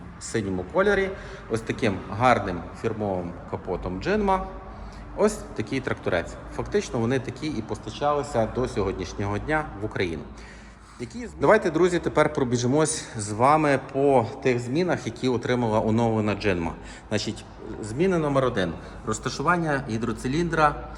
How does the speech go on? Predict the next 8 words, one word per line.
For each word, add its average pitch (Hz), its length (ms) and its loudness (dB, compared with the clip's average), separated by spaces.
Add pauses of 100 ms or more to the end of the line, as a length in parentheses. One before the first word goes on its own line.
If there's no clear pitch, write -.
(160)
рульового 120 420 2
керування. 104 560 0 (240)
Раніше 135 400 0
він, 107 240 0 (300)
е, 95 240 -2 (100)
був 104 220 -2
розташований 101 680 -2 (200)
спереду, 190 580 2